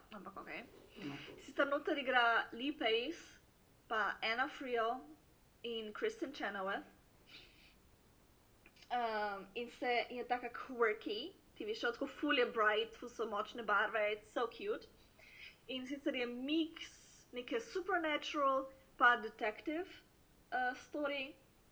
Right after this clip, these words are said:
Speaker 1: In sicer en, ta glavni junak, Ned, ki ga igra Lee Pace, ima možnost, da za,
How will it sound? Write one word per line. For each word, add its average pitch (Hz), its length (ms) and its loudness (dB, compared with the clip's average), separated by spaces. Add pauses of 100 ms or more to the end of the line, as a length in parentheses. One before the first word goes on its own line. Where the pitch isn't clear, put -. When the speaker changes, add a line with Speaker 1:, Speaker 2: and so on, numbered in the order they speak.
(580)
Speaker 1:
In 240 200 -10 (120)
sicer 311 500 0
en, 254 320 0 (580)
ta 220 240 4
glavni 226 540 0
junak, 214 480 -4 (520)
Ned, 226 420 -2 (160)
ki 220 80 -12
ga 226 160 0
igra 214 180 0
Lee 202 180 -6
Pace, 233 480 -2 (1800)
ima 277 260 4
možnost, 330 540 4
da 294 240 2
za, 247 460 4